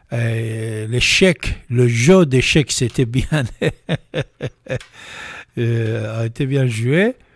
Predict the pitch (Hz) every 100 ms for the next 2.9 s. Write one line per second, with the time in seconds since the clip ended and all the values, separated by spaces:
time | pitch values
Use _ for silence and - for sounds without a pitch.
0 | - - _ - 160 117 113 107 107 143
1 | 165 - 131 131 117 - 117 - _ _
2 | - - 135 - - 147 - - -